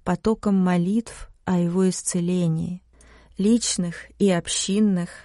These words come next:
молитвы Святого Розария, евхаристических богослужений.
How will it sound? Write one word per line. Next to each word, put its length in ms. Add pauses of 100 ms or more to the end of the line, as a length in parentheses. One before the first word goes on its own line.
(500)
молитвы 480
Святого 560
Розария, 800 (500)
евхаристических 1200
богослужений. 1040